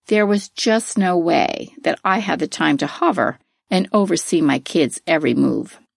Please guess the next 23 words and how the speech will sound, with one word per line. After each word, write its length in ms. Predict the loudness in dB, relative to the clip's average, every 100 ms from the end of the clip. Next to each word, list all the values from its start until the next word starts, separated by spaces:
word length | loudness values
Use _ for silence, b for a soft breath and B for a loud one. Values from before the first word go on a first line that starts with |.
| _ _ _ _ _ _ _ _
In 100 | 2
my 180 | 2 2 2
episode, 640 | 0 -2 -4 -2 -2 -4 -10 _ _
How 180 | -2 0
to 80 | 0
Stop 460 | -2 0 0 -2
Helicopter 580 | -2 -2 -2 -4 -2 -4
Parenting, 640 | 0 2 2 2 2 2 0 _ _ _ _ _
I 140 | -2 0
explained 600 | 0 -4 -2 -2 0 0
how 120 | 2
this 220 | 2 0
term 280 | 0 2 2
came 240 | 2 0 0
to 100 | 0
be. 400 | 2 0 -2 -10 _ _ _ _ _ _ _ _ _ -2
The 100 | 0
term 340 | 2 0 0
helicopter 600 | 0 0 0 -4 -6 -6
parent 480 | -6 -2 0 0 -2 -6
was 200 | -6 -2
first 340 | 0 0 -2
coined 560 | -2 0 2 2 0